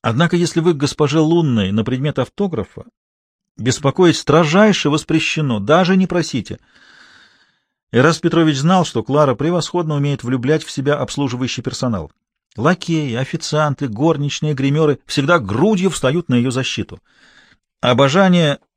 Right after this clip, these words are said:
достается Кларе не за щедрые чаевые, а за превосходно сыгранную человечность. Интимно улыбнуться, легко коснуться рукой плеча,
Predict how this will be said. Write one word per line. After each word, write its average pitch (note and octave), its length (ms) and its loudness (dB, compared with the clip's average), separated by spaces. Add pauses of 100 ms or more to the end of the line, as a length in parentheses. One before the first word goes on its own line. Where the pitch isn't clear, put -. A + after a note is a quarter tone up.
(140)
достается C#3 580 -2
Кларе C3 320 4
не B2+ 140 0
за C3 120 2
щедрые B2+ 400 0
чаевые, F3 680 -2
а C3+ 140 0
за C#3 140 -2
превосходно D#3 720 2
сыгранную F3+ 560 0
человечность. C#3+ 800 -2 (260)
Интимно E3 400 0
улыбнуться, B2+ 720 -2 (240)
легко C3 320 0
коснуться D3 460 -2
рукой D3 240 -2
плеча, C3 540 -2